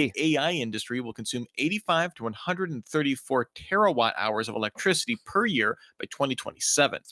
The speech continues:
Speaker 2: He based these figures on supply and sales estimates of Nvidia's high-end chips, expected to supply ninety-five percent of the industry. DeVries framed this as roughly the same annual energy consumption by the Netherlands, or about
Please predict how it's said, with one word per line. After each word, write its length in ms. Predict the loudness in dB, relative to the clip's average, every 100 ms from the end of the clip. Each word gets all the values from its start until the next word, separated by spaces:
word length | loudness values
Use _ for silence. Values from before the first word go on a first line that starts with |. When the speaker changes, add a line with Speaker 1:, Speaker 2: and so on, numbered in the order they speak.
| -20 _ _ _ -10
Speaker 2:
He 80 | -6
based 280 | 2 4 4
these 160 | 2 0
figures 320 | 0 0 0
on 280 | 0 0 0
supply 540 | -2 -2 2 4 4
and 100 | 2
sales 380 | 0 4 6 4
estimates 440 | 2 -2 0 -2 0
of 200 | 0 0
Nvidia's 480 | 0 2 4 4
high-end 380 | 4 0 0 -2
chips, 340 | 2 4 4 -2 -10 -12 -6
expected 420 | 2 4 4 2
to 80 | 2
supply 340 | 2 4 4
ninety-five 540 | 4 2 0 -2 -4
percent 220 | -2 -4 -4
of 80 |
the 80 | -6
industry. 580 | -2 0 0 -2 -6 -8 _ _ _ _ -20 -4 -2
DeVries 380 | 4 4 4 0
framed 380 | 0 6 6 6
this 160 | 6 6
as 180 | 4
roughly 240 | 4 4 2
the 100 | 2
same 520 | 2 4 4 2 -2
annual 440 | -2 0 2 2 4
energy 320 | 4 4 4
consumption 640 | 0 0 0 0 -2 -2 0
by 160 | 2 2
the 100 | -2
Netherlands, 760 | 0 4 4 2 -2 -6 -6 -2
or 220 | 4 6
about 340 | 6 4 4